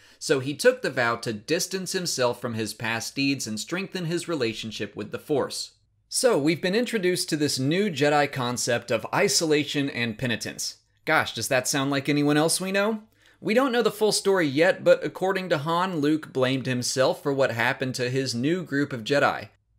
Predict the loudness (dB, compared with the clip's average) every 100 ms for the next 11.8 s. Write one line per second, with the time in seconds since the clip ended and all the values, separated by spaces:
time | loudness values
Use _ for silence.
0 | _ _ -2 0 2 2 0 -2 -4 -4
1 | -4 -4 -2 -2 -2 -4 -2 -2 -2 -4
2 | -6 -4 -2 0 0 0 -2 0 2 2
3 | 2 -2 -2 -2 -2 -2 -2 -2 -2 0
4 | 0 0 0 0 -2 -2 0 0 0 -4
5 | -4 -2 -2 -2 -2 0 -2 -2 -2 0
6 | -2 -4 -16 _ -2 0 0 -2 -2 -4
7 | -4 -4 -6 -6 -6 -2 -2 -2 -4 -4
8 | -4 -2 0 0 -2 -8 -6 -2 2 2
9 | 0 -2 -4 -4 -4 0 0 0 2 2
10 | 2 0 0 0 0 0 0 0 -4 -4
11 | -4 -4 -4 -2 -2 -2 -8